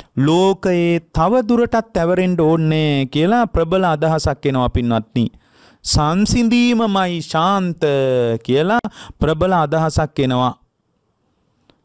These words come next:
අ, ඒ ප්‍රබල අදහස ඇතුලේ, පින්වත්නි, තෘෂ්ණාවට අර්ථය නොදෙන මට්ටමට හිත සංසුන් වෙනවා. අන්න ඒ බඳු සංසුන් වෙච්ච සිතක් ඇතුලේ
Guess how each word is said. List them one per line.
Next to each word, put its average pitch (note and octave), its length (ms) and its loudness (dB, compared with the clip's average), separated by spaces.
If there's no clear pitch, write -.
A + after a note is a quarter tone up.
අ, A#2+ 80 -2
ඒ F3+ 140 2
ප්‍රබල F3+ 360 0
අදහස A3 460 0
ඇතුලේ, D#3 420 0
පින්වත්නි, C#3+ 580 -2
තෘෂ්ණාවට G#3 760 0
අර්ථය F3 480 0
නොදෙන E3 440 0
මට්ටමට D3 500 -2
හිත C3 220 -2
සංසුන් A#2 540 0
වෙනවා. F2+ 280 -2
අන්න F3+ 300 0
ඒ A#3+ 80 0
බඳු G3+ 280 0
සංසුන් F3+ 520 -2
වෙච්ච F3 240 -2
සිතක් D#3+ 480 -4
ඇතුලේ D3 720 0